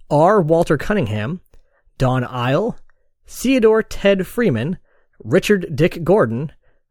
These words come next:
Russell Rusty Schweickart, David Scott, and Clifton C C Williams. So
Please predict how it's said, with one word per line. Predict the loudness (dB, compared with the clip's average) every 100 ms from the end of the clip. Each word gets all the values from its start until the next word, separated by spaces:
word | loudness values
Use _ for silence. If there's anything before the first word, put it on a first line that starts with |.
| -10
Russell | -2 -2 0 0 0
Rusty | 0 -2 -2 -4
Schweickart, | -2 -2 0 -2 -2 -6 -20 -20 _ _ _ -2
David | 2 2 2
Scott, | 0 0 0 -2 -6 -18 -20 _ _ _
and | -2
Clifton | 0 -2 0 0 -2 -4 -10
C | -4 -2
C | -2 -6 -8 -10 -4
Williams. | -2 -2 -8 -16 -20 -20 _ _ _ _ _ _ _ _ _ _ _ _ _
So | 0 0